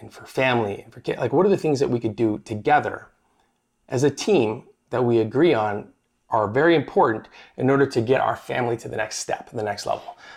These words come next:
So then we sat down, we wrote down those goals and what we wanted to accomplish as a family and as a team. <clears throat> And you'll notice that I started off with the whole me part, right? Like,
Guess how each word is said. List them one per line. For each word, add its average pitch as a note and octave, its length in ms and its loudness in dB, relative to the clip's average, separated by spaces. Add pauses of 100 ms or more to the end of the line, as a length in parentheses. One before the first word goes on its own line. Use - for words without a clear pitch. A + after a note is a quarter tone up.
So - 120 -2
then C3 80 4
we C3+ 80 4
sat D#3 220 2
down, F3 160 4
we E3+ 60 6
wrote E3+ 180 4
down F3+ 160 4
those G3+ 180 2
goals - 280 -8
and C3+ 120 -8
what C#3 100 2
we D#3 80 2
wanted D#3 160 2
to D3+ 60 2
accomplish C#3 340 -2
as A#2 60 -4
a A#2 60 -4
family E3+ 280 -2 (420)
and A#2+ 100 -4
as A2 80 -2
a G#2+ 40 -4
team. F3 320 0 (1700)
<clears throat> - 20 -2
And F#3 500 8
you'll D#3 80 6
notice F#3 280 8
that C#3 100 4
I C3 40 4
started C#3 300 4
off C3 180 6
with A#2 180 2 (280)
the A#2+ 80 2
whole D#3+ 200 2
me D3+ 280 6
part, - 340 -2
right? A#2 260 -2
Like, A2+ 220 -2